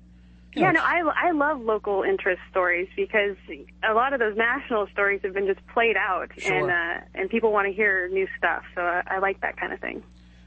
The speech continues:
Speaker 1: All right, so ghostrush dot com is the website. People can go there and find out all the information. And are tickets available now, or
Speaker 2: Yeah,
Speaker 1: they're
Speaker 2: they're
Speaker 1: already for
Speaker 2: available,
Speaker 1: sale?
Speaker 2: and, I mean, we're definitely selling them, so people <laughs> should get on there soon.
Speaker 1: Yeah, hurry up, because you don't wanna wait. March twenty-eighth through the thirtieth, Volcano, California,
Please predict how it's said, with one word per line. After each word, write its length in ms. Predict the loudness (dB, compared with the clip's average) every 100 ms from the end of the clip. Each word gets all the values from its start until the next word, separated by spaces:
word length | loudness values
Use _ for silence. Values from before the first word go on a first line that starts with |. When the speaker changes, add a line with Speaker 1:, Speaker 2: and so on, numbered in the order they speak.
| -10
Speaker 1:
All 80 | -6
right, 100 | -6
so 160 | -6
ghostrush 640 | -4 -2 -2 -2 -6 -6 -2
dot 240 | -2 -2
com 320 | -4 -4 -4 -6
is 180 | -8 -4
the 100 | 0
website. 480 | 0 0 -2 -2 -2
People 240 | -6 -6
can 160 | -6 0
go 160 | 2
there 140 | 2 -2
and 100 | -2
find 240 | 0 0
out 120 | 0
all 120 | 0
the 120 | 0 -2
information. 580 | -4 -4 -2 -2 -2
And 140 | -2 -2
are 80 | 0
tickets 280 | 0 0
available 360 | 2 4 4 2
now, 300 | 2 4 4
or 260 | 2 0 -4 -16 -20 -20 -12 0
Speaker 2:
Yeah, 260 | 2 4
Speaker 1:
they're 120 | 6
Speaker 2:
they're 80 | 6
Speaker 1:
already 140 | 6 4
for 40 | 2 2
Speaker 2:
available, 160 | 2 2
Speaker 1:
sale? 40 |
Speaker 2:
and, 120 | 2 0
I 80 |
mean, 240 | 0 0 2
we're 400 | 2 4 2 -2 -10 -20 -20 -8
definitely 420 | -4 0 2 2 0
selling 300 | 0 2 0
them, 180 | 0 -2
so 80 |
people 300 | -2 2 2 2
<laughs> 40 |
should 140 | 0 2
get 120 | 2 2
on 180 | 2
there 180 | 2 0 0
soon. 380 | -2 0 0 0
Speaker 1:
Yeah, 160 | -2 -2
hurry 320 | 0 2 2
up, 180 | 0 -4
because 280 | -6 -4 -2
you 40 |
don't 140 | -2
wanna 160 | 0 0
wait. 260 | 0 -2 0
March 280 | 0 0
twenty-eighth 420 | -2 -4 -2 -2 -2
through 80 |
the 100 | -8
thirtieth, 420 | -4 -2 0 -2 -2
Volcano, 500 | -2 -2 -4 -4 -2
California, 680 | 0 -2 -4 -6 -4 -6